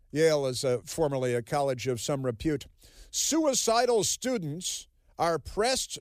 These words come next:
to withdraw. The suicide problem is skyrocketing at Yale and at other Ivy League schools and at colleges across the country and among young people more generally.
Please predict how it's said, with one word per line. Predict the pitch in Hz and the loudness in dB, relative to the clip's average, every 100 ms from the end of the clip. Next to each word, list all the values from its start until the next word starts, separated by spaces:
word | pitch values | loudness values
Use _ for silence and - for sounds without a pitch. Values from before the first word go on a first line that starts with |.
| - | -6
to | 202 214 | -2 0
withdraw. | 175 196 - 135 165 240 226 120 - _ _ _ _ _ _ _ _ _ _ _ _ _ _ _ - - - | 2 2 0 -2 2 6 6 4 -2 _ _ _ _ _ _ _ _ _ _ _ _ _ _ _ -20 -20 -4
The | 156 160 | 0 0
suicide | 139 240 240 208 190 156 | 0 2 2 4 2 2
problem | 123 165 160 143 | 2 2 0 -2
is | 131 - | -4 -2
skyrocketing | - 165 170 151 123 - 127 110 120 | -2 0 2 2 0 0 -2 -2 0
at | 139 - | -2 0
Yale | 135 143 147 151 147 | 0 2 4 2 2
and | 131 127 | 0 0
at | 123 | 2
other | 147 139 135 127 | 2 2 0 0
Ivy | 139 143 143 | -2 0 2
League | 139 135 | 2 0
schools | - 147 151 147 131 | -2 0 2 0 -2
and | 143 143 | -2 -2
at | 127 | -4
colleges | 135 139 143 127 135 | -4 -2 -2 -2 -4
across | 135 113 143 135 - | -4 -2 -2 0 -4
the | 131 | -4
country | 143 143 156 143 | -2 -2 -2 -2
and | 170 185 208 | 0 0 0
among | 160 151 160 | -2 0 -2
young | 135 160 190 | -2 -4 -4
people | 123 120 127 - - - _ - | -2 -2 -2 -6 -20 -20 _ -2
more | 147 151 | 2 2
generally. | 135 156 247 208 135 113 | 0 -2 0 2 2 0